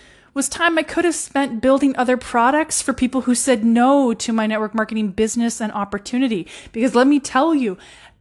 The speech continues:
every single one of them said no. And I didn't just prospect five people a day. By the end of each week, I had prospected hundreds,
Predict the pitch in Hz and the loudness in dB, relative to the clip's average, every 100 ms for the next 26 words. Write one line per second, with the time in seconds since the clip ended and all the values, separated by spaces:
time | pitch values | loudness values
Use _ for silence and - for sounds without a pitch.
0 | - 277 311 262 339 320 254 - 294 302 | -2 0 0 -2 0 0 0 -4 -4 0
1 | 294 262 247 220 214 240 294 269 - 226 | 0 2 0 0 0 2 4 2 0 -6
2 | 196 196 196 196 - - 190 180 185 196 | -4 -4 -2 -2 -4 -6 -6 -4 -4 -2
3 | 185 - - _ _ _ - - - - | -4 -8 -16 _ _ _ -20 -20 -10 0
4 | 220 214 214 _ _ - 233 311 302 226 | 2 2 0 _ _ -2 2 2 0 2
5 | 254 254 - 220 226 - 202 196 - 202 | 0 0 -2 -2 0 -2 -4 -4 -2 0
6 | 202 202 208 208 190 175 180 180 156 180 | 0 -2 -4 -2 -4 -4 -6 -6 -6 -14
7 | - - _ _ 214 214 277 294 233 196 | -20 -20 _ _ -2 2 2 2 0 -2
8 | - 220 208 196 202 202 - 208 - 214 | -2 -4 -2 -4 -4 -4 0 0 0 -2
9 | 196 - 196 - - _ _ - 226 220 | -2 -2 -4 -6 -20 _ _ -2 2 2
10 | 190 156 - - - | 2 -2 -8 -10 -12